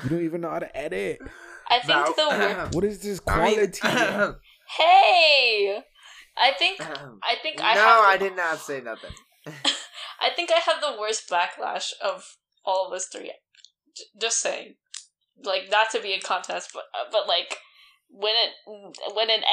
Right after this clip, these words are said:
Speaker 2: ex
Speaker 1: Mm-hmm.
Speaker 2: finds out
Speaker 3: Ain't
Speaker 2: you
Speaker 3: no
Speaker 2: write a
Speaker 3: damn
Speaker 2: song about
Speaker 3: contest.
Speaker 2: that, I know it's not, but, like, when your ex finds out you wrote a song about that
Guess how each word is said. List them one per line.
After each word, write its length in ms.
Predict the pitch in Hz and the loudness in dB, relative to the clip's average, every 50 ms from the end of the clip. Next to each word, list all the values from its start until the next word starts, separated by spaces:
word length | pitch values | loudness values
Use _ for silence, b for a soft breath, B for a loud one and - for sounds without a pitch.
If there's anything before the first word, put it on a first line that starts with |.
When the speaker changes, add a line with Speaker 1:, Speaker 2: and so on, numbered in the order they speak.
| 262 269 | 2 2
Speaker 2:
ex 100 | - - | 2 -2
Speaker 1:
Mm-hmm. 80 | - | 0
Speaker 2:
finds 260 | - 214 202 202 196 | 2 2 2 2 2
out 100 | 190 175 175 | 0 0 0
Speaker 3:
Ain't 60 | 170 | 0
Speaker 2:
you 60 | 160 151 | -2 0
Speaker 3:
no 40 | - | 2
Speaker 2:
write 160 | 214 214 208 | 4 4 4
a 40 | 208 | 4
Speaker 3:
damn 80 | 208 | 2
Speaker 2:
song 300 | - - - 196 196 214 220 226 220 | 0 2 4 4 4 4 2 -2 0
about 40 | 220 226 220 214 208 | 2 4 4 4 2
Speaker 3:
contest. 80 | 208 - | 0 0
Speaker 2:
that, 240 | 233 220 220 226 - - - - - - _ _ _ _ _ _ _ _ - 208 | 2 4 4 4 2 -2 -6 -14 -20 -20 _ _ _ _ _ _ _ _ -2 0
I 80 | 208 | 0
know 160 | 202 196 180 175 | 2 2 0 0
it's 160 | 190 - - | -2 -2 0
not, 280 | 196 180 170 170 - - - - | 2 2 2 2 0 -2 -4 -2
but, 120 | 208 185 - | -2 2 2
like, 180 | 196 196 - | 2 0 0
when 220 | 196 202 208 214 214 | -2 -4 -4 -4 -4
your 140 | 208 214 196 - - | -4 -4 -4 -2 0
ex 280 | - 214 - - - - | 0 0 0 0 -2 0
finds 200 | 196 185 185 185 | 0 0 2 0
out 120 | 175 - | -2 -4
you 100 | - 175 | -4 -6
wrote 140 | 170 170 170 | -6 -6 -4
a 40 | - | -4
song 220 | - - - 170 | -4 -4 -4 -4
about 240 | 170 170 170 165 - - | -2 -2 -2 -2 0 2
that 260 | 170 170 170 170 | 4 4 4 4